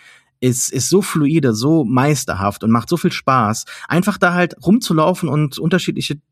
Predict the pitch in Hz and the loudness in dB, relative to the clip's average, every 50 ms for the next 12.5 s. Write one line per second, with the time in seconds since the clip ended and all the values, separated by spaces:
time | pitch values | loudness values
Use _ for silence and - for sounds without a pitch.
0 | _ _ - - - - - - - - 180 196 214 196 185 156 123 139 139 135 | _ _ -16 -14 -14 -14 -16 -14 -4 0 2 2 2 2 0 0 2 2 2 2
1 | 117 131 127 - 135 127 - 190 175 175 139 123 127 165 214 233 160 113 113 110 | 2 0 0 -2 -2 -2 0 2 2 4 4 4 2 2 2 2 2 2 2 0
2 | - - - 123 131 - 165 170 196 190 175 123 - 127 - - - - 135 - | -2 -4 -8 -8 -4 0 2 2 2 2 0 -2 -2 -2 -4 -4 -6 -6 -6 -2
3 | - 160 190 190 190 147 - - - 185 196 165 123 104 110 110 123 135 - - | 0 0 0 0 0 -4 -6 -4 0 0 2 2 2 2 4 2 2 2 0 2
4 | 127 131 127 127 - - - - - 123 123 - - 151 165 156 160 151 151 143 | 2 2 2 0 -2 -12 -16 -10 -6 -4 -4 -2 0 0 0 2 2 2 0 0
5 | - - - - - _ - 151 123 127 135 - - 143 139 - 160 156 156 - | -4 -10 -20 -20 -20 _ -2 0 0 0 0 -2 -2 -2 0 0 0 0 0 0
6 | - 151 139 - - - 165 170 165 143 127 - 143 127 143 165 180 170 151 127 | 0 -2 -2 -2 -4 -2 2 2 2 2 2 0 0 0 2 2 2 2 2 0
7 | - - - - - 127 107 98 107 110 233 180 156 160 165 165 160 - 143 151 | -2 -6 -6 -4 -2 -2 0 2 2 2 2 4 2 2 2 2 2 2 0 0
8 | - - 156 151 139 - - - 147 156 165 170 156 - 139 151 151 151 - 147 | -2 -2 -4 -4 -4 -4 -6 -4 0 2 2 2 2 2 2 0 0 0 0 -4
9 | 127 - - 143 156 151 - - 143 135 135 131 135 131 117 - 151 214 220 - | -4 -2 0 0 0 -2 -2 -2 -2 0 0 2 2 2 2 2 2 0 0 0
10 | - 135 127 127 - - 123 117 113 110 107 - - - 107 104 110 135 151 151 | -2 -4 -4 -4 -6 -4 -2 0 0 0 -2 -2 -4 -4 -2 0 0 0 0 -2
11 | 135 123 127 147 156 147 143 - - 143 156 196 208 - - 107 - - - 101 | -2 -2 0 0 2 0 0 2 2 4 4 4 4 2 0 -4 -2 -2 -2 -2
12 | 101 104 101 101 - 101 104 120 117 | -2 -2 -2 -4 -4 -2 -2 -2 -2